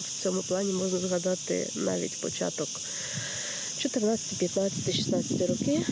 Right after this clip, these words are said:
коли відбулося вторгнення Російської Федерації. Е, хлопці, які мали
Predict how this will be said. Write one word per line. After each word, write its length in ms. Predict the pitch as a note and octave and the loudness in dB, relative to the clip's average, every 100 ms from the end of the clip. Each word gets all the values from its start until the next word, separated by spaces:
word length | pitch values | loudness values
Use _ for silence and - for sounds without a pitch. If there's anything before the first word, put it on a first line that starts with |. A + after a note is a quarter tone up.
| - A3 | 0 0
коли 380 | G3 F#3+ F#3+ F#3+ F#3 F#3 F3+ F3+ F3 E3+ | 2 2 2 4 2 2 2 2 2 0
відбулося 360 | E3 F3 D#3+ - - | 0 2 2 -2 -2
вторгнення 440 | - E3+ D#3 D3+ - | 0 0 0 0 0
Російської 500 | - - - - F#3+ | 0 0 0 0 -4
Федерації. 560 | G3+ C4 F#4 - D#4 D4+ - - - - - - - - G3+ | -2 0 0 2 0 0 -4 -6 -6 -4 -4 -2 -4 -2 0
Е, 320 | G3+ G3 F#3+ - | 2 2 0 0
хлопці, 440 | G#3 A3 - - | 2 2 2 2
які 640 | F3+ F3+ - G#3+ G#3 F#3+ - - - - - - - | 2 2 2 4 4 2 -2 -6 -6 -4 -4 -4 -4
мали 440 | F#3 F3+ F#3 F3+ | -2 2 2 2